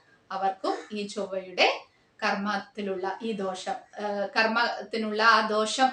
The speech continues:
മാറ്റുവാനായിട്ട് അവർക്ക്, ആ, ചൊവ്വയുടെ കാരകത്വത്തിൽ വരുന്ന ജോലി സെലക്ട് ചെയ്യാം എന്നുള്ളതാണ്.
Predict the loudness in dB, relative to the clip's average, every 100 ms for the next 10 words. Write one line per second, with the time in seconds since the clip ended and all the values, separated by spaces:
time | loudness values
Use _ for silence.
0 | 2 0 0 -2 -6 -6 -6 -8 -6 -2
1 | -2 -2 -2 -2 -2 -4 -8 -4 -2 -2
2 | -4 -4 -2 -2 0 0 0 0 -2 -2
3 | -2 -2 -2 -4 0 0 0 -8 _ -12
4 | -10 -8 -4 -4 -4 -14 -20 -14 -14 -14
5 | -16 -14 -14 -12 -14 -16 -16 -16 -14 -14
6 | -16